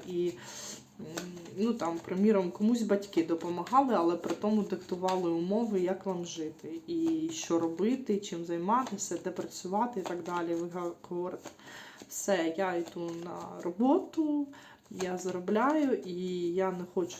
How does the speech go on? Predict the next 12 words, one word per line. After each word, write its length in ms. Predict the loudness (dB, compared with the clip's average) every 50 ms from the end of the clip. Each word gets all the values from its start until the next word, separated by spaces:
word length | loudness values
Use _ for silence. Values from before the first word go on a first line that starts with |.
| -6 -4 -4
залежати 560 | -2 2 2 2 2 2 0 0 0 0 0
ні 180 | 2 2 2
від 140 | 0 0 0
кого 260 | 0 2 4 4 4
фінансово, 840 | 4 2 -2 -2 -2 0 0 0 -2 -2 -2 0 0 2 2 2 2
і... 560 | 2 2 0 0 0 0 2 4 4 2 2 0
але 280 | -2 0 2 2 2
тепер 380 | 2 0 -6 -4 -2 0 0 2
мені, 240 | 0 0 2 0 0
будь 140 | 0 0 0
ласка, 320 | 0 -2 -2 -4 -8 -8
ніяких 500 | -4 -2 0 0 0 0 0 -2 -2